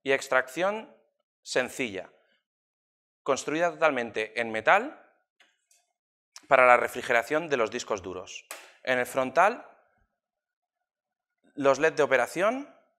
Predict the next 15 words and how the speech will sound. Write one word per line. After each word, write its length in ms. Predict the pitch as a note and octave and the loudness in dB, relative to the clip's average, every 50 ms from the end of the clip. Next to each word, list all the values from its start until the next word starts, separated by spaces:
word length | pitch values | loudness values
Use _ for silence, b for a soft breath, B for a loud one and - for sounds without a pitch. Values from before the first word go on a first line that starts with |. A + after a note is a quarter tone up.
| _ _ | _ _
botón 420 | C#3 C3 B2+ B2+ D3+ D#3 D3+ D3 | -2 -2 -2 0 2 0 0 0
de 280 | C#3 C3+ C3 B2+ B2 - | 0 0 0 0 0 -2
encendido, 760 | C3 B2+ B2+ - B2+ A#2+ B2+ D3 F3+ F#3 A3 A#3+ B3 - - | -6 -6 -6 -6 -8 -8 -6 -6 -4 -4 -4 -4 -6 -8 -14
botón 400 | - A#2 B2+ B2+ B2+ D#3+ D3+ C3+ | -8 -2 -2 0 2 0 -2 0
de 80 | A#2 A#2+ | -2 0
One 180 | A#2+ D#3 E3+ E3 | 0 0 0 0
Touch 260 | E3 D3+ - - - | -2 -2 -2 -4 -2
Copy 320 | E3 E3 E3+ G3 G#3 A3 - | -2 -2 -2 -2 -8 -8 -8
y 200 | C#3 C#3 C3+ _ _ _ - | -12 -14 -14 _ _ _ -12
U 200 | C#3 D#3 D#3+ D#3 | -10 -6 -6 -6
S 200 | D3 - - C#3 | -6 -6 -8 -8
B 120 | C3+ C3+ C3 | -8 -8 -8
tres 200 | - C3 - - | -10 -14 -14 -14
punto 260 | - B2+ A#2+ B2 A#2 | -18 -18 -16 -16 -16
cero 360 | - - F3 F#3+ G#3 G#3+ | -14 -12 -10 -10 -10 -12